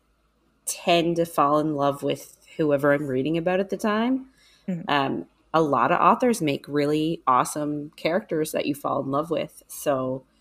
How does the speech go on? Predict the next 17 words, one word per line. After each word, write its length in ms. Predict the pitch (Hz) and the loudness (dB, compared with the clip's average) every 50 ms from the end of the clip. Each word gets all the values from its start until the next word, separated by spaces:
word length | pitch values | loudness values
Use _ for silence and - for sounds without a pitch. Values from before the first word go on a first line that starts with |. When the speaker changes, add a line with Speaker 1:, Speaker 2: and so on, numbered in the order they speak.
| _ _ _ _ _ | _ _ _ _ _
Speaker 1:
it's 220 | - 151 151 - - | -4 -4 -4 -2 0
really 300 | 156 156 151 156 156 - | 2 4 4 4 4 4
easy 640 | - 156 175 170 151 151 131 127 143 147 151 - _ _ _ _ _ _ - | 4 2 2 2 2 0 0 0 -2 -4 -6 -8 _ _ _ _ _ _ -10
to 600 | - - 160 147 143 139 139 143 139 135 147 - - - - _ _ _ _ _ _ | -4 0 2 2 2 2 0 0 -2 -6 -8 -12 -18 -20 -20 _ _ _ _ _ _
<laughs> 440 | _ _ - - - - - _ | _ _ -20 -20 -20 -20 -18 _
collect 880 | - - - 220 196 190 180 165 165 185 - - - - - - 196 - | 2 6 8 8 8 8 4 2 0 -2 -8 -10 -14 -14 -14 -12 -10 0
book 320 | 165 180 175 175 - - | 2 2 2 2 0 -2
boyfriends, 680 | - 151 117 151 - - - 151 226 262 311 - - - - - | 0 0 0 0 0 -2 2 4 4 4 4 2 -6 -12 2 4
we'll 100 | - - | 4 4
say. 380 | - - - - - - 269 254 - _ _ _ - - - - | 6 4 -2 -2 -2 -2 -4 -6 -8 _ _ _ -10 -10 -10 -12
Speaker 2:
<laughs> 420 | - - - - - - - _ | -18 -18 -18 -16 -18 -18 -20 _
Gotta 240 | - - 165 170 185 | -8 -4 -2 -2 0
catch 260 | 180 - 208 208 - | 0 2 0 0 0
'em 120 | 240 233 254 | 0 -2 0
all. 320 | 269 262 220 196 196 202 - | 0 2 2 2 2 0 -2
Speaker 1:
<laughs> 40 | - 571 - - - 254 254 254 - - - 277 285 - 277 - - - - - 277 277 - - - - - 622 554 - 403 - - - - - _ _ _ _ _ _ _ - - - - 320 - - | 0 2 2 8 10 10 10 10 8 0 2 2 2 0 0 0 -4 -6 -2 -2 -2 -2 -4 -6 -8 -8 -8 -10 -10 -10 -12 -12 -14 -18 -20 -20 _ _ _ _ _ _ _ -12 -10 -8 -10 -10 -2 4
Um, 420 | 185 185 180 180 185 180 185 170 | 6 8 8 8 6 4 2 -2